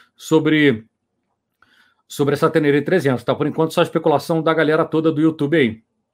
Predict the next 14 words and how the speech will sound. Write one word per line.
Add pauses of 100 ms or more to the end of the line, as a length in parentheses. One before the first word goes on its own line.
(180)
Pois
é,
na
região (520)
norte,
Livramento,
não
tá
chegando
nem
a
X
R
E